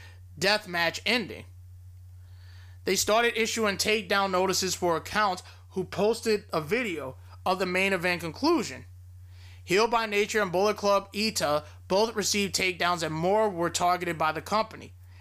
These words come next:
Dave Bixenspan commented on this situation and found it interesting how it doesn't seem to fall in line with the company's public narrative. So,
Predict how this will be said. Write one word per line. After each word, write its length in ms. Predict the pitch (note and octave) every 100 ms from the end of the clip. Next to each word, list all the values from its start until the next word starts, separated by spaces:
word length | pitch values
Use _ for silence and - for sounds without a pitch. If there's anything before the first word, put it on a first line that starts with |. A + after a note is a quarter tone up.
| - - -
Dave 280 | - F#3+ A3
Bixenspan 720 | D#3+ F#3+ F#3+ G3+ - F#3 F#3
commented 540 | F3 F3 F3+ F3+ F3+ F#3
on 200 | F3 E3+
this 140 | F#3
situation 500 | - E3+ E3+ E3+ F3
and 80 | D#3+
found 260 | - G#3 A3
it 100 | G3+
interesting 560 | G3 A3 G3+ F3 F3+ D#3
how 220 | F3+ F3+
it 100 | D#3+
doesn't 280 | F#3+ G#3 G3+
seem 380 | - G3+ F#3+ - - - -
to 100 | E3
fall 340 | - G3 G#3+
in 120 | F#3+
line 260 | E3+ F3+ F3+
with 140 | F3
the 100 | E3
company's 420 | D#3+ F#3+ G3+ F#3+ E3+
public 400 | F#3 F3+ E3+ D3+
narrative. 720 | E3+ G#3+ E3+ - - F#2+ - - - - - - - - - - - - - - -
So, 440 | - G3 F3+ D#3+